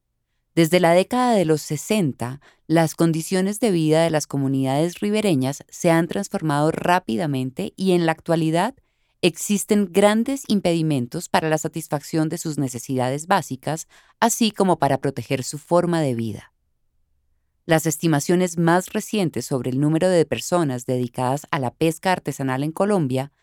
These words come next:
indican que esta forma de vida vincula cerca de doscientos ochenta mil pescadores y pescadoras, estimativo de la Dirección de la Autoridad Nacional de Acuicultura y Pesca, aunap,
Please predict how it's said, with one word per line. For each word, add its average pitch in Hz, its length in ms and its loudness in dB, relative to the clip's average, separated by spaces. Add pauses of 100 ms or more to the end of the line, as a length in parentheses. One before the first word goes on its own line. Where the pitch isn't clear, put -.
(320)
indican 196 680 4
que 160 240 4
esta 190 240 0
forma 226 420 2
de 233 140 0
vida 156 400 2
vincula 190 480 0
cerca 202 380 0
de 196 240 2
doscientos 202 600 -2
ochenta 170 400 -2
mil 151 280 0
pescadores 131 800 0
y 156 60 -12
pescadoras, 214 880 -2 (520)
estimativo 160 800 0
de 190 140 0
la 151 80 2
Dirección 131 580 0
de 151 80 2
la 165 80 2
Autoridad 123 540 0
Nacional 151 640 -2
de 131 140 2
Acuicultura 127 1040 -4
y 151 100 -6
Pesca, 147 560 -6 (280)
aunap, 123 540 -2